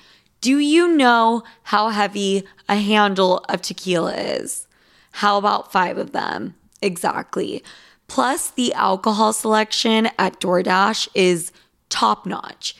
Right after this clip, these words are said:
You will find what you're looking for.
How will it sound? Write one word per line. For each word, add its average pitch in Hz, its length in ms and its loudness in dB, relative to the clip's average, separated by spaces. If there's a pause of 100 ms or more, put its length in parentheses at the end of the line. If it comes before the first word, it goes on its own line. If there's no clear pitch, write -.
(300)
You 220 320 0
will 247 240 2
find 185 400 -2
what 185 120 -2
you're 180 140 -2
looking 170 400 -8
for. - 480 -4